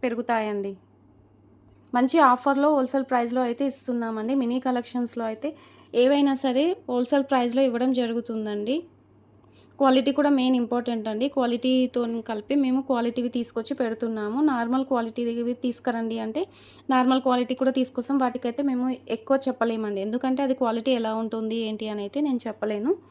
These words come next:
ఇది అయితే నక్షి పెండెంట్ అండి. ఫైవ్ నైంటీ నైన్ పడుతుంది. ప్లస్ షిప్పింగ్ ఎక్స్ట్రా అండి.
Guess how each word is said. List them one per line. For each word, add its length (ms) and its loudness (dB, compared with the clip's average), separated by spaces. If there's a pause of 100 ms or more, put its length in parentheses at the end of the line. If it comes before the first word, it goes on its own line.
(340)
ఇది 180 6
అయితే 200 6
నక్షి 340 4
పెండెంట్ 460 0
అండి. 340 0 (500)
ఫైవ్ 220 4
నైంటీ 300 2
నైన్ 220 2
పడుతుంది. 580 0
ప్లస్ 260 0
షిప్పింగ్ 300 0
ఎక్స్ట్రా 360 -6
అండి. 300 -8